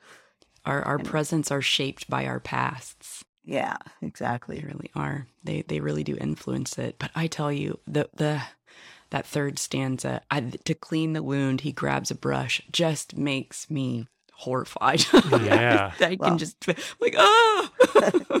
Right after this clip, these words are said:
Speaker 2: <laughs> that is a bit of an exaggeration, but <laughs>
Speaker 1: Yeah.
Speaker 3: Sure,
Speaker 2: yeah, I
Speaker 3: sure.
Speaker 1: But no, I, I like how you've,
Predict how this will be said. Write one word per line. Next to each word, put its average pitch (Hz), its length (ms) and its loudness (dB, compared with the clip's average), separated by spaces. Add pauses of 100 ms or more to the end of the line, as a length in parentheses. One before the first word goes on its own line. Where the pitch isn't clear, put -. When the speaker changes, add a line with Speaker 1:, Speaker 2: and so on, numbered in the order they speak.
(120)
Speaker 2:
<laughs> - 80 -16
that 220 160 4
is 254 140 0
a 208 60 0
bit 175 160 2
of 151 80 0
an 151 80 2
exaggeration, 143 960 0
but 180 120 0 (140)
<laughs> - 320 -6
Speaker 1:
Yeah. - 260 4
Speaker 3:
Sure, 151 180 0
Speaker 2:
yeah, 110 180 0
I 139 40 -2
Speaker 3:
sure. 190 80 -2
Speaker 1:
But 190 140 4
no, 180 180 4
I, 170 120 6 (260)
I - 40 2
like 180 320 0
how 151 140 -2
you've, 139 440 -2